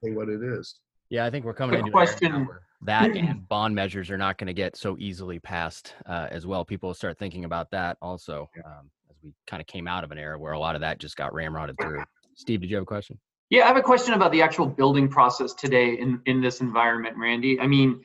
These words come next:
Speaker 3: I have to think things are moving in a slower gear when it comes to permitting the actual workers, not, you know,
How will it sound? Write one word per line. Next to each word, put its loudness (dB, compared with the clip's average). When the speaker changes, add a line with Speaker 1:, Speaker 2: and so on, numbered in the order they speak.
Speaker 3:
I 6
have 4
to 4
think 0
things -2
are 2
moving 4
in 0
a -4
slower 2
gear -2
when -2
it -2
comes 0
to -10
permitting -2
the 2
actual -2
workers, 2
not, 0
you 0
know, -6